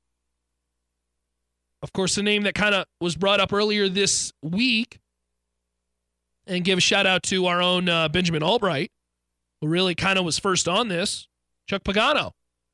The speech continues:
Health reasons, yes, but in Indy, very well respected.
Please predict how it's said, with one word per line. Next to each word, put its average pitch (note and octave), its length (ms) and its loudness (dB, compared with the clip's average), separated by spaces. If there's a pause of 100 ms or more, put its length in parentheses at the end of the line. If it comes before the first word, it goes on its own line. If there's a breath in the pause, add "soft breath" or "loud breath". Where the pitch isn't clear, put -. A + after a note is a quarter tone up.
(720)
Health F#3+ 300 0
reasons, G#3+ 540 0
yes, F#3+ 560 0 (180)
but F#3+ 120 0
in F#3+ 120 0
Indy, G#3+ 520 0 (160)
very G3 300 0
well G3+ 220 2
respected. - 520 -6